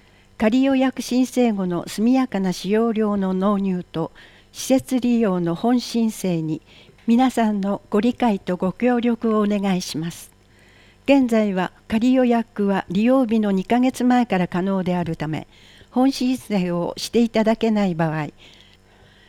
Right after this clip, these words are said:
長期間他の方の利用申請を受けられない状態です。問い合わせ、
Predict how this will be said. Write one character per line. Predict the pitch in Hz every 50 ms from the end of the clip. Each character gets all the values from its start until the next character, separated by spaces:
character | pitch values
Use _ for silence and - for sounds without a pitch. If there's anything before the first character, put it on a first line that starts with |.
| _ _ _
長 | - 269 269 269 269
期 | - - -
間 | - 208 185 175 - - - - -
他 | - - 220 - 240 254
の | 269 269
方 | - 254 254 - 220 214
の | 202 196 196 -
利 | - 180 202
用 | 226 247 262 269
申 | - - 254 254 233
請 | - - 208 208 196 190
を | 185 180 170
受 | 180 - - 247
け | 240
ら | 254 254
れ | 247 254
な | 247 240 240
い | 214 196
状 | 180 196 185 190
態 | - - 165 175 165 147
で | 160 160 160
す。 | - - - - - _ _ - _ _ _ _ - _ _ _ _ -
問 | - 247 240 226
い | 233
合 | 220 208
わ | 214 208
せ、 | - - - 190